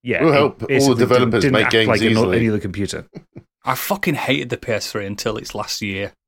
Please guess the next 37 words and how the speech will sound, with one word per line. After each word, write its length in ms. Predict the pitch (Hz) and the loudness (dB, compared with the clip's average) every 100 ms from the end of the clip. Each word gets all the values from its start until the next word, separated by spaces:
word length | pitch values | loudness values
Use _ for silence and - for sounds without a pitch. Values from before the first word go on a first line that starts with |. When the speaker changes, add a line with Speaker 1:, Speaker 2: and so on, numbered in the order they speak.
| _ | _
Speaker 3:
It's 100 | - | -4
last 180 | 131 - | -2 0
year. 160 | 120 107 | 2 2
Speaker 1:
Oh, 40 | |
last 240 | 113 127 123 | 2 0 0
Speaker 3:
Oh, 340 | 123 - - - | -6 -10 -12 -2
oh, 80 | - | 0
it's 80 | - | 2
good 300 | 160 196 160 | 2 2 2
now. 300 | 131 196 202 - | 0 0 -2 -10
<laughs> 640 | - - - 247 - - - - 294 311 294 339 285 - | -10 -10 -4 -2 0 0 0 0 0 0 0 -2 -2 -4
Speaker 1:
Yeah, 140 | 185 147 | -2 -2
'cause 140 | 113 | -2
people 240 | - 120 107 | -2 0 2
worked 260 | 117 107 | 2 2
out 100 | 110 | 0
how 100 | 107 | 2
to 100 | 104 | 0
fucking 400 | 90 - 120 107 | -2 -4 -4 -2
make 160 | 104 98 | -2 -4
a 60 | 95 | -4
game 240 | 98 147 | -4 -2
for 80 | - | 0
it. 380 | - 508 523 466 | 2 2 2 4
Speaker 3:
<laughs> 120 | 160 | 4
Yeah. 680 | 170 170 151 - 160 - 131 - - - - | 2 2 0 2 0 0 -6 -6 -12 -10 0
And 100 | 160 | 2
I 40 | |
got, 220 | 165 165 170 | 6 4 4
I 80 | |
got 180 | 165 170 | 4 4
it, 80 | 175 | 4
I 80 | 151 | 2
got 160 | 170 | 2
one 140 | 180 170 | 2 0
for, 100 | 143 | 0
like, 280 | 127 123 | 0 -2